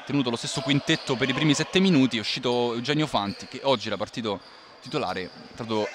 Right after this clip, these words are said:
Re Pullazzi, la squadra di Davide Bonora. Staffiero pronto a rimessa in gioco, va lontano da Pullazzi, arriva Casale a prendersi il pallone, il blocco di Pullazzi, non passa Casale che tira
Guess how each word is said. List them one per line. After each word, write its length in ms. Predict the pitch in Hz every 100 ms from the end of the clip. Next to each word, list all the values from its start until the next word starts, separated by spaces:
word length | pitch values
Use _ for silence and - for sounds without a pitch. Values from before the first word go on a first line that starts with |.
| 107
Re 140 | 139
Pullazzi, 640 | 131 143 175 123 123 131 117 - - - - - - - - - - -
la 60 | 127
squadra 260 | - 170
di 240 | 160 180 165 - -
Davide 440 | 175 185 170 165 - -
Bonora. 580 | 135 180 170 143 131 127
Staffiero 500 | - 117 - 180 131
pronto 500 | 180 196 185 180 160 - - -
a 60 | 151
rimessa 380 | 156 190 - 175
in 220 | 170 151
gioco, 480 | 147 143 127 127 123 - - - - - - - - - -
va 80 | 123
lontano 240 | 139 175
da 80 | 160
Pullazzi, 580 | 143 135 127 113 117 113
arriva 300 | 135 190 175
Casale 600 | 175 156 208 220 151 156 - - -
a 60 |
prendersi 400 | - 226 226 -
il 40 | 202
pallone, 260 | 190 196
il 60 | 170
blocco 300 | 160 233 220
di 140 | 208
Pullazzi, 500 | 214 190 196 208 208
non 120 | 220 175
passa 260 | 254 226
Casale 260 | 196 269 226
che 140 | 190
tira 240 | 277 226